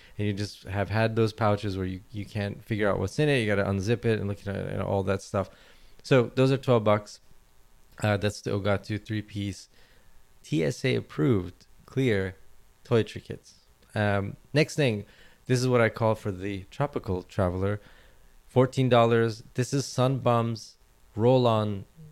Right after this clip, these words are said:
uh, sunscreen lotion. Now, the great thing about this is they've made this roll-on sunscreen, which is below, you know, it's below three ounces. It's three, it's just at three ounces, so that means you can take it as a carry-on, and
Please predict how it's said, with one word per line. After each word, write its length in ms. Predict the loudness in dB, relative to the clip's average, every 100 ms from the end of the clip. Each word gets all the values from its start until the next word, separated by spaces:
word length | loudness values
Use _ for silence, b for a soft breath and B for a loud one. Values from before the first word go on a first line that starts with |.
| -20 -10 -2
uh, 220 | 0 -2
sunscreen 680 | -2 -2 -2 -4 -6 -6
lotion. 380 | -6 -8 -10 -14 -16 -20 -20 _ -4
Now, 320 | 0 0 -2 -8 -20 _ _ _ -20 -10
the 80 | 0
great 260 | 2 2
thing 120 | 2 2
about 260 | 2 2
this 280 | 0 -2 -2
is 280 | -4 -4 -4
they've 200 | -2 0
made 300 | 2 2 2
this 300 | -2 -2 -6
roll-on 680 | -2 0 2 2 0 -4 -10 b b b
sunscreen, 760 | -6 0 0 -2 -4 -4 -4 -8 -16 -20 -18 -4
which 260 | -2 0
is 320 | -2 -4 -6 -14 _ -20 _ -20 -20 -8 0
below, 480 | 4 6 6 4
you 180 | 0 0
know, 140 | 0 -2
it's 120 | -4
below 300 | 0 2 2
three 220 | 0 0
ounces. 260 | 2 0 -6
It's 180 | -12
three, 180 | -6 -4
it's 280 | -4 -6 -14
just 320 | -4 -2 0
at 160 | -4 -4
three 160 | -2
ounces, 340 | 0 -2 -4 -8
so 140 | -4
that 140 | -4 -2
means 180 | -4
you 60 | -4
can 180 | -8 -6
take 220 | -4 -2
it 80 | -4
as 120 | -4
a 60 | -6
carry-on, 600 | -6 -4 -2 -2 -4 -6 B B B B B
and 400 | -2 -2 -2 -4